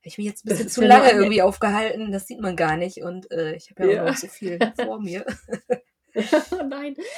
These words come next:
Speaker 2: weil dann hast du so eine Ecke und hast dann irgendwie in dieser Ecke schon so 'n eigenes Wimmelbild kreiert.
Speaker 1: Ja,
Speaker 2: Und dann
Speaker 1: genau
Speaker 2: ist
Speaker 1: so, wenn du nicht
Speaker 2: jetzt
Speaker 1: aufpasst.
Speaker 2: irgendwie nur so ein Achtel von der Seite
Speaker 1: Ja.
Speaker 2: da. <laughs> Hab ja noch Zeit.
Speaker 1: Äh,
Speaker 2: Ja.
Speaker 1: ja, ich meine, gut, da, ich, wie gesagt, da bin ich, für Wimmel bin ich immer,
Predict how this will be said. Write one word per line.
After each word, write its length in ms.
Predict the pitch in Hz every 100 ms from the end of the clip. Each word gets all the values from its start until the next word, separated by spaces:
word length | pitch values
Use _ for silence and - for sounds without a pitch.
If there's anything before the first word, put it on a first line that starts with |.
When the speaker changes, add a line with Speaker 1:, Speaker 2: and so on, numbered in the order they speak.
| 659 381
Speaker 2:
weil 140 | 240
dann 140 | 220 233
hast 160 | 247
du 80 | 214
so 140 | 185 -
eine 300 | 233 254 220
Ecke 220 | 247 226
und 100 | 190
hast 180 | 196 -
dann 120 | 196
irgendwie 340 | 175 208 185 185
in 80 | 208
dieser 300 | 240 220 -
Ecke 160 | 214
schon 220 | - 180
so 80 | 160
'n 80 | 160
eigenes 420 | 175 214 170 175
Wimmelbild 420 | 180 175 165 165
kreiert. 500 | - 185 160 202 247
Speaker 1:
Ja, 220 | 247 277 254
Speaker 2:
Und 0 |
dann 0 |
Speaker 1:
genau 300 | 240 226 196
Speaker 2:
ist 20 |
Speaker 1:
so, 180 | 180 185
wenn 120 | 175 185
du 100 | 185
nicht 200 | 190 185 226
Speaker 2:
jetzt 220 | 220 262 233
Speaker 1:
aufpasst. 0 |
Speaker 2:
irgendwie 240 | 208 208
nur 140 | 196
so 140 | 190 -
ein 220 | 190 196
Achtel 360 | - 202 - 202
von 200 | - 185
der 120 | 185
Seite 380 | 170 170 185 180
Speaker 1:
Ja. 200 | 294 277
Speaker 2:
da. 220 | - 190 - -
<laughs> 260 | 247 254 - - - 285 - - -
Hab 160 | 277 359
ja 120 | 262
noch 280 | 214 175 -
Zeit. 580 | - - 190 202 233 -
Speaker 1:
Äh, 400 | - - - 247 240
Speaker 2:
Ja. 60 | 240
Speaker 1:
ja, 280 | 202 196 -
ich 120 | 202
meine, 340 | 285 190 247 262
gut, 260 | 220 247 -
da, 280 | 233 247
ich, 220 | - - -
wie 120 | 202
gesagt, 280 | 262 233 233
da 80 | 233
bin 160 | 240 247
ich, 260 | 247 - _
für 240 | 254 233
Wimmel 260 | 262 254 247
bin 180 | 226 233
ich 140 | 226
immer, 480 | - 208 196 196